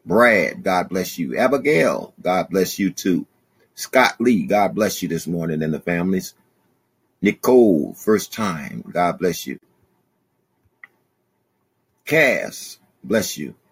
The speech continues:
Wine Bean twenty-two, God bless you. Johnny and Garcella, God bless you, Sister Moore. Jay,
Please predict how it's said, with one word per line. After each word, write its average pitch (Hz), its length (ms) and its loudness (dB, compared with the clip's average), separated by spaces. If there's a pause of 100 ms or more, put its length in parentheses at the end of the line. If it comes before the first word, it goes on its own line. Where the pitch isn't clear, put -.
(1400)
Wine 95 720 0
Bean 65 600 -6
twenty-two, 82 600 -4
God 71 280 -4
bless 65 340 -6
you. - 120 -20 (400)
Johnny 101 520 -2 (880)
and 73 200 -4
Garcella, 76 680 -2
God 76 280 -4
bless 78 260 -2
you, 87 140 2
Sister - 300 -10
Moore. 80 340 0 (1300)
Jay, 98 600 2